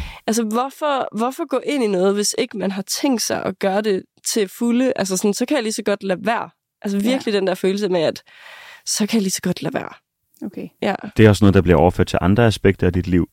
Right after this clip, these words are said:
Speaker 3: eller er det kun sådan skoleting og sport? Og
Speaker 1: Ja, altså det er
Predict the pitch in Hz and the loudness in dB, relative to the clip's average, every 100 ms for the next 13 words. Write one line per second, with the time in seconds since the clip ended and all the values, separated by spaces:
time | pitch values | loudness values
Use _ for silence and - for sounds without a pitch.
0 | - 87 85 78 - 82 80 82 80 - | -4 0 2 2 2 0 0 -2 -4 0
1 | 85 90 - 76 69 71 69 - _ - | 2 0 0 -2 -2 -6 -8 -12 _ -8
2 | - 87 98 - - - 85 82 - _ | 2 4 2 -2 -8 -2 -2 -2 -8 _
3 | _ _ _ - 185 190 - 196 196 185 | _ _ _ -8 -4 -4 -4 -6 -4 -4
4 | 196 196 170 | 0 0 -2